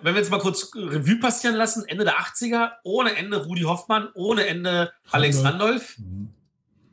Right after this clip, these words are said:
Speaker 1: Das waren die Autoren der Zeit. Das waren die Highlights.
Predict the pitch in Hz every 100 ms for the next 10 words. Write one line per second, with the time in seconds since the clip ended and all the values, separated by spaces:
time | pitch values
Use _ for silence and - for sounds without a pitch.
0 | _ - 131 - 131 147 170 165 180 160
1 | - 185 190 175 170 - 151 - - -
2 | 127 - 135 139 120 135 127 98 - -